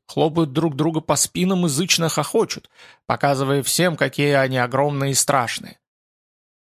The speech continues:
Трактирщик из-за стойки взглянул на Ютланда с вопросом в глазах.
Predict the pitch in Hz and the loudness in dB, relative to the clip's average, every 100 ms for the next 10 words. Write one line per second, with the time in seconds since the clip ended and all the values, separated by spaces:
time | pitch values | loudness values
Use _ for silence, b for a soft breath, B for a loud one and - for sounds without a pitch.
0 | - 156 143 220 214 - 160 156 127 139 | -2 0 0 0 2 2 0 0 0 0
1 | - 190 175 160 127 131 139 156 151 135 | 0 0 0 0 -2 -2 -2 0 0 0
2 | 147 208 196 190 165 - 139 - 139 - | 0 0 0 0 0 2 2 0 -2 -2
3 | 131 127 139 131 110 - | -4 -2 0 0 -4 -12